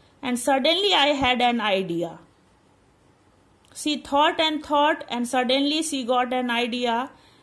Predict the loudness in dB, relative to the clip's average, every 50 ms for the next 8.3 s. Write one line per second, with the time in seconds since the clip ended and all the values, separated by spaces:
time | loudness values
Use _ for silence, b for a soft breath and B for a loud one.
0 | b b 0 2 2 2 4 2 2 2 2 2 0 0 0 -2 -2 0 2 4
1 | 4 4 4 4 4 4 4 4 2 0 0 0 -2 -4 -4 -4 -4 -2 -2 -2
2 | -2 -2 -2 -4 -4 -4 -4 -4 -6 -4 -2 -2 0 0 0 -2 -2 -2 0 0
3 | 0 0 -2 -2 -2 0 0 2 2 0 0 -2 -2 0 0 0 0 -2 -2 -2
4 | -4 -4 -4 -6 -8 -10 -10 -10 -8 -8 -8 -8 -10 -12 -12 -16 -20 b b b
5 | b b b b b b b -6 -2 0 0 2 4 4 4 4 2 0 -4 -2
6 | 0 2 2 0 0 0 -2 -2 0 2 4 4 6 4 2 0 -6 -14 b b
7 | b b b b b b -6 -4 -2 2 4 4 4 4 4 4 4 4 4 2
8 | 0 -2 -2 -4 -6 b